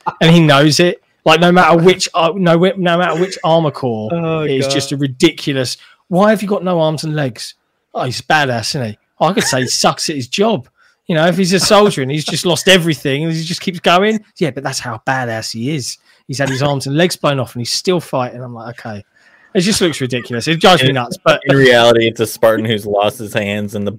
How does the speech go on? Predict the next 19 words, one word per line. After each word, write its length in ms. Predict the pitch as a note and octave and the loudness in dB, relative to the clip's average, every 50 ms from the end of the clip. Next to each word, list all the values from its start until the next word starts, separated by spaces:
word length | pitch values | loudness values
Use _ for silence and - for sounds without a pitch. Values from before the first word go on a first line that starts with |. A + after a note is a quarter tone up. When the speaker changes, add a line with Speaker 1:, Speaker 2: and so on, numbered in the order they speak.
| - _ | -4 _
Speaker 3:
the 380 | - E3+ - - A#2 G#2+ G2+ - - | -2 -2 -2 -2 -4 -4 -4 -4 -4
Speaker 2:
<laughs> 80 | - | -2
Speaker 3:
bandsaw, 600 | A2+ A2 A2 A2 A2 - - A#2 G#2 G#2 A2 A2 | 0 0 0 0 -4 -2 0 0 2 2 2 2
like, 200 | G#2+ G#2 G#2+ - | 2 0 -2 -4
time 280 | - - B2 A#2 A2+ A2+ | -4 -2 -2 -2 -2 -4
and 80 | A2+ | -6
time 240 | G#2+ - A2+ A2 A2 | -4 -4 -4 -4 -4
again. 400 | A2+ A2 A2 A2 A2 A2+ A2+ A#2 | -6 -6 -6 -6 -6 -4 -6 -6
And 120 | A2+ A2 A#2 | -8 -10 -10
it's 100 | A2 - | -6 -6
like, 120 | A2+ - | -4 -2
Speaker 2:
Yeah, 40 | A#3 - | -2 -2
Speaker 3:
that's 60 | F3+ A3 | -2 -4
Speaker 2:
it's 120 | - - _ - | -4 -6 _ -8
just 400 | - C4+ C#3 A#2 G2+ G2+ - _ | -4 -2 -2 -2 -2 -6 -10 _
Speaker 3:
dude. 400 | - - - E3+ C#3 - - - | -10 -10 -8 -6 -6 -6 -6 -4
Speaker 2:
so 80 | - - | -6 -4
dumb. 340 | D#3+ D#3+ - - - D#3+ - - - - - - - - - - - - _ _ | -4 -4 -4 -6 -10 -8 -8 -8 -10 -10 -16 -20 -18 -16 -16 -16 -16 -18 _ _
But 340 | - G3+ F3+ D#3 C#3+ - - | 4 6 6 6 4 2 -6